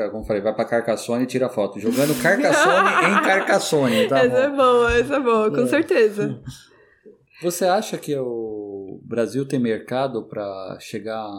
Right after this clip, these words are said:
Speaker 1: próximo ao nível europeu?
Speaker 2: Olha, é muito da minha opinião. Não acho que chega ao nível europeu, <laughs> mas tem potencial,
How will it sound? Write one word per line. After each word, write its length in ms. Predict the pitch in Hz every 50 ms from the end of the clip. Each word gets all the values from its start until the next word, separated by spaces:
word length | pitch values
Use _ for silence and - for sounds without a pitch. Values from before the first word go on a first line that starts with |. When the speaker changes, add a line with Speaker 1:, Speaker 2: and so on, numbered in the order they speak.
| 92 95 - - _ _ _
Speaker 1:
próximo 420 | - 147 180 196 - - - 131 120
ao 120 | 117 113
nível 220 | 113 120 123 113 113
europeu? 500 | 107 104 107 104 - 151 185 214 - - _ _ _ _ _ _ _ _ - - _ _ _ _ _ _ _ _ _ _ _ -
Speaker 2:
Olha, 420 | 220 196 185 170 180 180 170 185 196 - _ - -
é 100 | 196 196
muito 500 | 196 190 185 180 - - 240 269 285 302 302
da 100 | 240 311
minha 140 | 302 311 320 311
opinião. 520 | 311 - 330 359 370 262 - 190 190 - -
Não 260 | 226 233 247 254 214
acho 280 | 185 185 196 - - -
que 340 | - - 294 294 330 370 427 403 - -
chega 380 | - - - 330 262 262 247 311
ao 100 | 349 359
nível 360 | 339 269 233 220 220 226 247 254
europeu, 500 | 269 302 349 - - 339 269 202 175 190 220 - - -
<laughs> 200 | _ _ _ -
mas 300 | 240 233 226 226 254 240
tem 240 | - - 214 208 220
potencial, 840 | 220 254 254 - - 277 269 269 - 370 339 - - 185 180 _